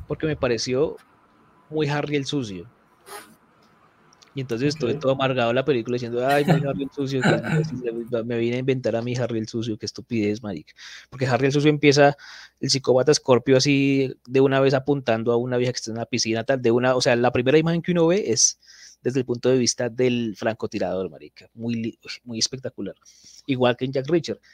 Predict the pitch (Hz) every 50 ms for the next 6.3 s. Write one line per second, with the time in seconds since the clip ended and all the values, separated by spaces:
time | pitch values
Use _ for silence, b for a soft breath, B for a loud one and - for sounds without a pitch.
0 | b b b - 156 156 165 180 190 196 202 180 156 147 143 - 160 170 175 175
1 | 180 220 247 - 175 160 147 143 160 202 196 185 156 - 185 190 185 190 165 151
2 | 156 160 170 175 175 175 175 175 196 - 170 - - - 151 143 139 127 131 185
3 | 226 240 226 208 - 175 156 143 120 117 120 123 127 151 165 165 156 - 165 165
4 | 151 139 135 139 147 143 - - - 156 156 156 160 156 147 160 156 156 151 147
5 | 156 156 151 147 143 135 - 143 147 151 160 170 165 160 170 170 170 170 147 135
6 | 143 143 143 147 165